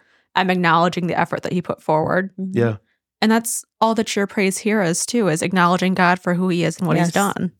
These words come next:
Speaker 3: Yeah.
Speaker 1: I mean, you like it whenever somebody tells you you did well.
Speaker 2: Mm-hmm.
Speaker 3: Yeah, absolutely. Who don't?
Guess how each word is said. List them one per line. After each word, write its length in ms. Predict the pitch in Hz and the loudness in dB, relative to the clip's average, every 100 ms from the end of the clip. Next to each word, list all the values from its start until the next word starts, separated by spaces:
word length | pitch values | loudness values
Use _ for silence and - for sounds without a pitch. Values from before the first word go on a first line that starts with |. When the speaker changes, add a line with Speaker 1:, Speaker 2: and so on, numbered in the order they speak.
| _ | _
Speaker 3:
Yeah. 220 | - 113 - _ _ _ _ - | 0 0 -2 _ _ _ _ -4
Speaker 1:
I 40 | |
mean, 220 | 170 - 175 | -2 -2 -2
you 180 | 220 | 0
like 180 | 285 285 | 0 0
it 60 | - | -2
whenever 180 | 156 165 | -2 -4
somebody 220 | - 175 | -4 -2
tells 180 | 170 - | -2 -2
you 60 | |
you 80 | 165 | -2
did 160 | 151 160 | 0 -2
well. 360 | - 208 - _ - | 0 -2 -4 _ -8
Speaker 2:
Mm-hmm. 300 | 180 180 185 185 _ _ | -6 -4 -6 -10 _ _
Speaker 3:
Yeah, 280 | 95 113 135 | 0 2 2
absolutely. 760 | 101 110 - 107 131 175 87 - _ _ _ - | 0 0 0 -2 -2 -2 -8 -10 _ _ _ -2
Who 120 | 139 | 0
don't? 380 | 123 151 156 | 2 0 -2